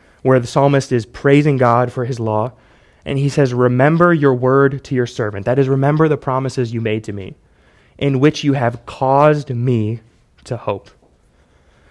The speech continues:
That not only is this person praising God for the words that he delivered to him, the promise, but he's also praising God for causing him to hope in those things.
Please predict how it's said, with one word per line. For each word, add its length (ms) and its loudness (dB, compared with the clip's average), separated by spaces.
That 200 4
not 280 4
only 320 2
is 140 0
this 120 0
person 520 -2
praising 480 2
God 420 0
for 160 -4
the 100 0
words 300 2
that 140 -2
he 80 -4
delivered 320 -2
to 80 -8
him, 80 -6
the 80 -6
promise, 520 -8
but 120 4
he's 100 4
also 260 4
praising 500 2
God 360 2
for 420 -2
causing 540 4
him 240 -4
to 100 -12
hope 420 -4
in 140 -8
those 240 -6
things. 400 -14